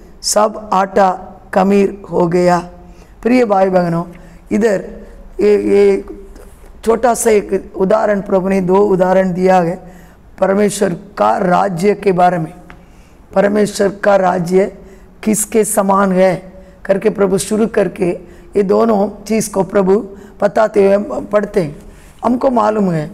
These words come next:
राई का दाना, राई का दाना मतलब दूसरा एक जगह में पढ़ते हैं, मार्क, मरकुस ग्यारह अध्याय में पढ़ते हैं।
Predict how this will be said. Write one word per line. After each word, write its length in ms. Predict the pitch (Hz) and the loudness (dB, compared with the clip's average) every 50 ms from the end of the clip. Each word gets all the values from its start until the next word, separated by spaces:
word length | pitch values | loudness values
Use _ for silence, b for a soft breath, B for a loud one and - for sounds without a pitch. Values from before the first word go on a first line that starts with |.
| - - - B B B B B | -16 -20 -20 B B B B B
राई 300 | 170 202 214 220 233 254 | 0 2 2 2 2 0
का 220 | 247 - - 254 240 | -2 -2 -2 0 0
दाना, 480 | 196 196 185 185 185 170 151 - - - - - - - - - - - - - - - | 0 0 0 0 0 -2 -4 -6 -10 -18 -20 -20 -20 -20 -20 -20 -20 -20 -20 -20 -8 -4
राई 240 | 180 202 208 226 233 | -2 0 0 0 0
का 180 | 220 - 233 220 | 0 0 0 2
दाना 340 | 202 202 196 196 202 202 | 2 0 0 2 2 0
मतलब 500 | 202 185 175 170 - 180 190 190 190 - - - B B B B B B B B - 185 | 0 0 -2 -2 0 0 0 0 0 -4 -18 -20 B B B B B B B B -8 -4
दूसरा 360 | 190 190 214 190 247 233 220 | -2 0 0 0 0 0 0
एक 140 | 214 196 175 | 0 0 0
जगह 280 | 208 202 190 202 202 | 0 2 2 2 2
में 140 | 202 202 196 | 2 0 0
पढ़ते 260 | 196 208 196 - - 202 | 0 -2 -2 0 -2 -2
हैं, 60 | 196 | 0
मार्क, 400 | 190 196 202 202 190 - - 190 190 180 180 - - - - - 175 170 170 175 175 - - 196 | 2 2 2 0 0 -2 -2 0 2 2 2 0 -4 -4 -4 -4 -2 -2 -4 -4 -6 -6 -6 -2
मरकुस 720 | 180 185 190 190 - - 233 240 226 - - - - B B B B B B B B B | 0 0 0 0 0 0 0 0 2 0 -2 -6 -8 B B B B B B B B B
ग्यारह 300 | 165 202 202 208 214 226 | 0 2 2 2 4 2
अध्याय 360 | 220 208 185 208 226 220 220 | 2 2 2 2 2 2 2
में 180 | 220 226 226 214 | 2 0 0 0
पढ़ते 440 | 214 214 202 208 - 233 220 214 208 | 0 -2 -2 0 0 0 2 2 0
हैं। 160 | 214 214 - | 0 -2 -4